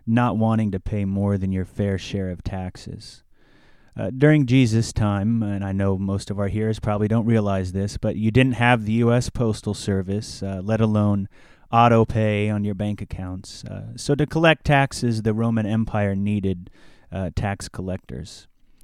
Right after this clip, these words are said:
And like I said, with, uh, business owners today or contract employees, uh, you actually have to pay the money. It's not something that automatically comes out of your check.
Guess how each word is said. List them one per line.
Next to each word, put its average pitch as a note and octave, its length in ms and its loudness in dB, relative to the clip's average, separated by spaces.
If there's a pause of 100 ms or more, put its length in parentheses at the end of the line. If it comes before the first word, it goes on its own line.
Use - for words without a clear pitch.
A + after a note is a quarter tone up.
(580)
And C3+ 200 4
like D#3+ 240 6
I C3 120 6
said, B2 400 4
with, A2 460 2
uh, G2 180 -4
business C3+ 480 4
owners A2 360 2
today G2+ 500 -2
or F2 180 -4
contract G#2+ 640 -2
employees, F#2 800 -4 (120)
uh, F2 140 -10
you C3+ 200 4
actually B2 300 0
have A2 240 0
to F#2+ 100 -6
pay G2+ 220 0
the F#2 100 -2
money. F2 480 -8
It's G2 200 -12
not G#2+ 220 -2
something G2+ 500 0
that F2 160 -6 (560)
automatically G2+ 760 2
comes F#2 540 -4
out F#2+ 200 -4
of F2+ 120 -8
your F2+ 120 -4
check. - 440 -10